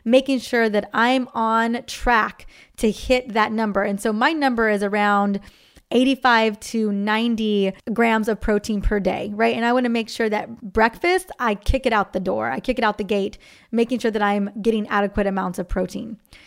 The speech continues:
So what are protein-rich foods? These are meat, fish, eggs, legumes, nuts, and seeds. Tofu is a great option as well.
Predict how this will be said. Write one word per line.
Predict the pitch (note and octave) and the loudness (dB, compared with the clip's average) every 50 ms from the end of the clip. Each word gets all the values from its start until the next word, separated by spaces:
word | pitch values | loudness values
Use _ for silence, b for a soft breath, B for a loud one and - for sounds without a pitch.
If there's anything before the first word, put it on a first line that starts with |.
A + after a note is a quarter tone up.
| B B B B B B | B B B B B B
So | - - C4+ B3+ | 4 6 8 8
what | B3 C4 C#4+ D4 | 8 8 6 6
are | D4 | 4
protein-rich | D4 - C#4+ C#4 C4+ - C4 B3 A#3 A3 G#3+ - - | 4 4 4 4 2 0 0 0 0 0 -2 -4 -6
foods? | - - A3 A3 A3 A3+ - | -6 -4 -4 -4 -6 -10 -8
These | A#3 A#3 B3 A#3+ | -4 -2 0 2
are | B3+ A#3+ A3+ A3+ A3 A3 G#3+ | 4 4 6 4 4 2 0
meat, | A3+ G#3 A#3 C4 C#4 C#4+ C#4 - | 0 -2 0 0 0 0 -2 -6
fish, | - - - B3+ B3 B3+ B3 - - - | -6 0 2 4 4 4 2 0 -4 -2
eggs, | A#3+ A#3 A#3+ B3 G#3+ - A3 | 0 2 2 2 0 0 -2
legumes, | G#3+ G3 G#3 A#3 A#3+ A#3+ A#3+ A#3+ A#3 A#3 - | -2 0 0 0 0 0 0 -2 -4 -4 -4
nuts, | G#3+ G#3+ A3 A3 - - | -2 -2 -2 -2 -4 -6
and | - G3 F3+ - | -6 -6 -6 -6
seeds. | - - C#4+ C#4+ D4 C#4+ D4 A#3+ A#3 - - b b b b b _ | -6 -4 -2 0 0 0 0 -2 -4 -8 -14 b b b b b _
Tofu | - - B3+ C#4 C4+ C4+ - C#4+ C4+ C4+ C4+ C4+ C#4 C4+ B B B B | 0 4 4 4 4 2 0 2 4 4 4 4 2 0 B B B B
is | G#3 | -2
a | A3+ | 0
great | G#3+ B3 B3 B3+ B3+ | 4 4 4 6 6
option | A#3+ A#3+ A#3+ - B3 A3+ | 4 2 2 -2 -2 -2
as | G#3+ F#3+ | -2 -2
well. | G3 G#3+ A3 A3 A3+ A3+ A#3 A3+ | 0 2 2 4 4 2 0 -2